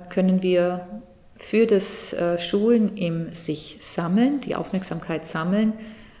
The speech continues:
unterschiedliche Bezugspunkte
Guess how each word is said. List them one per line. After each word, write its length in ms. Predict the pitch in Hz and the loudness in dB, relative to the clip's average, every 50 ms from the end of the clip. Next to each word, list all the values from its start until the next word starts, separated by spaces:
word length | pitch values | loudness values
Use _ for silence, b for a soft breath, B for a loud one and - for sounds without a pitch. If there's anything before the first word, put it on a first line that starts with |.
| B B B B B _ - - - - - | B B B B B _ -20 -20 -20 -4 2
unterschiedliche 880 | - 285 330 320 - 247 - - 220 208 202 190 190 - 175 170 175 170 170 - - - - | 4 4 4 4 2 0 2 2 2 2 2 2 2 2 2 2 2 0 -4 -8 -14 -10 -6
Bezugspunkte 1120 | 185 185 - - - 262 285 - - - - - - 190 185 185 185 - - 170 180 175 175 | -6 -6 -4 -2 -2 -2 -2 -2 -6 -10 -6 -2 0 2 2 2 0 0 0 0 0 0 -2